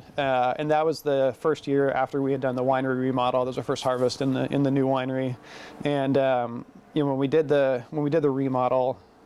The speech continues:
we moved away from a, a small number of large tanks to a large number of small tanks, so we could keep things sort of separated and isolated and, and continue to, to pick apart the vineyard and understand things. Um, but also, there were a lot of those infrastructural,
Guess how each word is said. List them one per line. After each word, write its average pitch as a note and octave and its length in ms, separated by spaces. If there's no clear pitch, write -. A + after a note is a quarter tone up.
we C#3 360
moved C#3+ 240
away C3 240
from C#3 180
a, B2+ 300
a B2+ 200
small D3 360
number C#3+ 200
of B2+ 100
large B2 280
tanks A#2+ 320
to B2+ 220
a A#2+ 100
large A#2+ 320
number B2 180
of A#2+ 160
small - 220
tanks, - 400
so D3 140
we C#3 80
could - 80
keep C#3+ 200
things C3 280
sort - 300
of - 40
separated C#3+ 540
and C3 120
isolated C3 540
and, A#2+ 300
and C#3 180
continue C#3+ 340
to, B2+ 260
to C3+ 180
pick - 160
apart B2+ 200
the B2 60
vineyard B2 280
and C3 100
understand B2 480
things. B2 480
Um, A#2+ 560
but D#3 100
also, E3 320
there C#3 140
were C#3 60
a C3+ 40
lot C3+ 200
of - 400
those C#3 320
infrastructural, B2+ 840